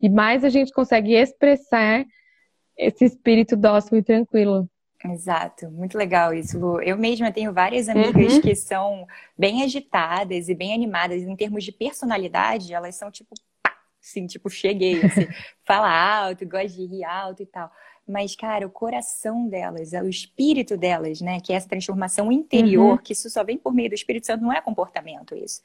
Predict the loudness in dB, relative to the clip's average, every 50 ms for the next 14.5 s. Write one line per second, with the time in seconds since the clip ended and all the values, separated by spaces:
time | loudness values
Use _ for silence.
0 | _ _ _ _ _ _ _ 0 2 2 2 2 0 -2 -2 -2 0 2 2 2
1 | 0 0 0 0 -2 -2 -2 -4 -4 -4 -4 -4 -4 -6 -6 -6 -6 -10 -10 -12
2 | _ -20 -20 -20 -20 -20 -20 _ _ -6 -6 -4 -4 -6 -10 -6 -4 -4 -4 -4
3 | -4 -4 -6 -4 -4 -6 -8 -8 -6 -6 -6 -4 -6 -6 -6 -2 -2 0 0 0
4 | 0 -2 -2 -2 -2 -2 -4 -4 -6 -6 -6 -6 -6 -6 -6 -6 -6 -8 -8 -8
5 | -8 -8 -6 -4 -4 -4 -4 -6 -8 -10 -10 -10 -8 -10 -12 -14 -18 -20 _ _
6 | _ -10 -8 -8 -6 -6 -6 -6 -6 -6 -6 -8 -8 -8 -6 -6 -4 -2 -2 -2
7 | -2 -2 -6 -8 -6 -2 0 2 2 2 0 -2 -2 -2 -2 0 0 0 -2 -4
8 | -6 -8 -8 -6 -6 -4 -4 -4 -6 -8 -8 -8 -8 -6 -4 -4 -4 -4 -4 -6
9 | -4 -2 0 -2 -2 -2 0 2 4 4 4 4 4 4 4 2 0 -2 -2 -2
10 | -2 -2 -4 -8 -14 -16 -18 -20 -20 -20 -20 -20 -20 -20 -20 -20 -20 _ -2 0
11 | 0 0 -2 -2 0 2 2 2 2 0 -4 _ _ _ _ _ _ _ _ _
12 | _ _ _ -4 -2 -2 0 0 -2 -2 -2 -2 -2 0 0 0 -2 0 0 -2
13 | -2 -2 -2 -4 -4 -6 -8 -6 -2 -2 0 0 2 2 2 2 2 2 2 0
14 | -2 -2 0 0 0 0 0 -2 -4